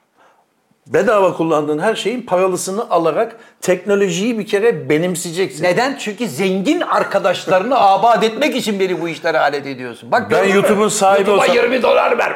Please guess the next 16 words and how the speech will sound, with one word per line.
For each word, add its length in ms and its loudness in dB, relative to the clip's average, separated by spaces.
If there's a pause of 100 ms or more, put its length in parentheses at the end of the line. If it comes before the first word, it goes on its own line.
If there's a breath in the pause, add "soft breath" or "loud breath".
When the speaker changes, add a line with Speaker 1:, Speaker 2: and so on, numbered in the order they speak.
(140)
Speaker 2:
oraya 300 0
üç 260 -8
ver, 220 -4
Speaker 1:
Ben, 80 2
Speaker 2:
buraya 220 0
beş 200 -2
ver. 120 -4
Niye 220 0
veriyorsun? 360 2 (140)
Speaker 1:
ben 60 -12
YouTube, 380 -2 (540 soft breath)
Google 400 -2 (220)
Speaker 2:
Evet. 360 -6
Speaker 1:
gibi 360 -6 (340 soft breath)
insanların 640 -2
hayatını 540 0